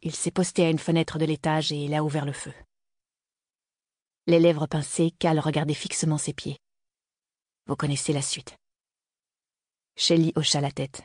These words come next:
ils connaissaient tous la suite. Elle se tourna vers Roy. Vous disiez qu'on avait un témoin ? Un voisin qui avait vu Telly traverser sa propriété ?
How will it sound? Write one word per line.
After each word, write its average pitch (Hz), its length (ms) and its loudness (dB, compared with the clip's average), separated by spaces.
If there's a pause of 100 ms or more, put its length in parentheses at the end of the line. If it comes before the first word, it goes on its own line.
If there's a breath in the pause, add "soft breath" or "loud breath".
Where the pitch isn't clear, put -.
ils 165 140 -4
connaissaient 151 320 -2
tous - 280 -4
la 143 100 -8
suite. - 320 -10 (1200)
Elle 165 80 -2
se 175 120 0
tourna 165 260 4
vers 151 240 -2
Roy. 139 260 -4 (1500)
Vous 175 160 4
disiez 175 280 6
qu'on 165 140 2
avait 156 160 4
un 160 80 2
témoin ? 165 360 0 (840)
Un 160 120 2
voisin 160 400 4
qui 165 120 -4
avait 151 140 -2
vu 151 140 -4
Telly 175 240 4
traverser 165 400 -2
sa 170 100 0
propriété ? 165 540 -4